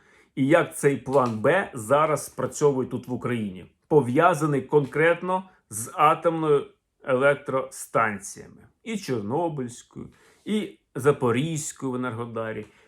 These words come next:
З цим всім насправді працюють не сьогоднішні генерали, це вз-, вже є в планах. І тому та істерія, яку зараз росіяни починають говорити про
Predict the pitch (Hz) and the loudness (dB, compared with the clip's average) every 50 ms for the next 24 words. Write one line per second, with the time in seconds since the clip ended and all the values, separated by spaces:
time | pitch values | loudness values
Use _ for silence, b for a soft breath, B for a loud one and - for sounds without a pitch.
0 | b b b 127 113 113 - - 202 220 196 160 143 - - - - 190 220 247 | b b b -12 -12 -12 -8 -4 -2 0 0 -2 -2 -4 -6 -6 -6 -6 -6 -6
1 | 233 180 160 151 - - - 170 165 143 117 104 95 98 98 - - _ - - | -4 -4 -6 -6 -6 -2 0 2 2 2 2 0 -6 -10 -14 -18 -20 _ -6 -4
2 | 147 147 143 - - 202 196 180 160 156 156 151 170 175 170 - - 147 127 139 | -4 -4 -4 -4 -6 -4 -2 -2 -2 -2 -2 -2 -2 -2 -2 -2 -2 -2 2 4
3 | 190 196 190 175 156 - - 147 127 131 123 123 110 104 90 95 101 - - - | 4 4 2 0 -4 -4 -6 -6 -4 -2 -4 -4 -4 -4 -6 -6 -8 -12 -12 -4
4 | - 143 139 117 110 110 117 110 95 101 107 113 151 175 170 143 123 127 143 131 | -2 0 0 0 -2 -10 -12 -12 -12 -10 -4 -2 0 0 0 0 0 0 -2 -2
5 | 131 - - 117 113 123 104 98 92 90 82 - 113 98 156 180 185 165 - B | -2 -6 -8 -4 -2 -2 -2 -4 -6 -10 -12 -10 -8 -6 -4 -4 -4 -4 -6 B
6 | B B B - 170 165 165 - 175 151 - - - 175 165 180 190 180 151 131 | B B B 0 0 0 0 0 -4 -6 -6 -2 0 0 0 0 0 0 0 0
7 | 120 123 117 - - 139 123 110 120 143 127 110 107 104 - - 110 107 - - | -2 -2 -4 -6 -6 -6 -4 0 0 0 0 0 -4 -6 -8 -10 -10 -10 -8 -8
8 | 127 117 113 104 98 95 95 92 92 b b b b b - 127 113 - 131 123 | -6 -6 -6 -6 -6 -8 -12 -14 -16 b b b b b -8 -8 -6 -6 -6 -6
9 | 120 110 104 101 95 95 107 107 107 101 101 95 - - - - - 104 101 98 | -6 -6 -8 -8 -8 -6 -6 -4 -4 -4 -6 -8 -14 -18 -20 -20 -16 -12 -10 -10
10 | 98 92 | -10 -10